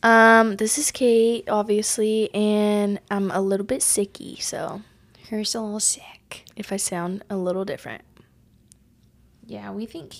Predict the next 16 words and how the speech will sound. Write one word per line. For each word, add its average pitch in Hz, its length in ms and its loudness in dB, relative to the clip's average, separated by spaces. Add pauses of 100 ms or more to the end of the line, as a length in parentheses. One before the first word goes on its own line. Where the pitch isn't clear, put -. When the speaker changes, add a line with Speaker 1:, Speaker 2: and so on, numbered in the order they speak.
Speaker 3:
Kate - 240 -14
needs - 240 -18
her - 100 -14
tonsils - 500 -16
out. - 360 -14 (260)
Speaker 1:
I 208 140 2
think 190 260 -2
so. 170 460 -2
I'm 214 200 0
so, 202 200 0 (340)
I 208 200 4
just 208 420 -2 (840)
am 202 120 2
over 180 360 2
it 175 160 -2
too. 180 340 0